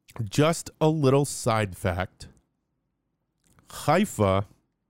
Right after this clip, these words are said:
is, how far is it? It's only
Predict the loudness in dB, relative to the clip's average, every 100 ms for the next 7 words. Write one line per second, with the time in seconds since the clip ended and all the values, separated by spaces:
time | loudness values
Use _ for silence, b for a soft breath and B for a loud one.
0 | _ _ _ _ _ _ _ _ _ _
1 | _ _ 0 4 4 4 4 4 4 2
2 | 2 -2 -6 -4 0 2 2 0 -4 -4
3 | -4 -4 -4 0 2 2 2 2 2 0